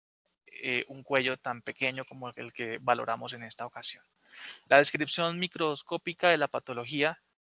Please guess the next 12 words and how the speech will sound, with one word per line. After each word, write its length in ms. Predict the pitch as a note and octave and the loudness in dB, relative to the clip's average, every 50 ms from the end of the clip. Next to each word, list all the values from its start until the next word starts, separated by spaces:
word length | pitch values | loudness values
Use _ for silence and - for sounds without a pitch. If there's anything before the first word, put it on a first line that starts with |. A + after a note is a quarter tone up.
| _ _ - | _ _ -20
nos 220 | C#3 C3+ C3+ - | -16 -10 -4 -2
hablaba 520 | B2 B2+ C3 B2+ C3 C3+ C#3+ D3 D3+ D3+ _ _ - - - - _ _ | 0 2 4 6 6 8 8 6 6 4 _ _ -20 -20 -20 -20 _ _
precisamente 560 | - C#3 C3+ C3 D3 D3+ D3+ D#3 D3+ - E3 - | 0 0 2 2 2 0 -2 -2 -4 -6 -8 -8
que 120 | - C#3 | -8 -12
tenía 380 | - - A#2 A#2 A#2 A#2 B2+ B2+ - - - - - _ _ _ _ _ _ _ _ - | -10 -10 -10 -8 -8 -8 -8 -10 -12 -18 -20 -20 -20 _ _ _ _ _ _ _ _ 6
pared, 320 | D3+ D3 C#3+ C#3+ C#3 C3+ - F3 - _ _ _ | 6 8 8 6 4 2 -2 -10 -20 _ _ _
¿sí?, 240 | - - F#3+ G3+ - _ - - _ _ _ _ _ | -12 -12 -12 -12 -14 _ -20 -20 _ _ _ _ _
vascular 520 | - C3 B2+ - - - C#3 D3+ E3+ G3 - | 0 0 0 0 -2 0 4 6 6 6 4
con 180 | - D#3+ D3 | 0 -8 -6
cambios 300 | - C#3+ C3 C3 B2+ B2+ | -4 -4 -4 -4 -4 -6
de 60 | C3 | -6
aneurisma 480 | B2+ C3 B2+ C#3+ F#3 F3+ D3+ D#3 E3 | -6 -4 -4 -4 -4 -4 -6 -8 -12